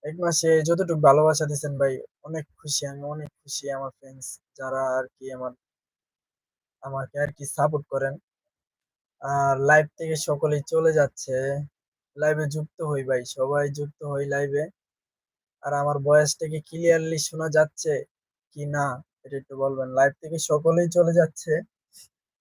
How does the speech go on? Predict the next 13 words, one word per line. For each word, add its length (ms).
চালু 280
করে 260
যুক্ত 280
হই 220
লাইভে। 380
একজনই 440
নেই 680
ভাই, 280
লাইভে 300
যুক্ত 340
হন। 480
প্লিজ 300
ভাই। 280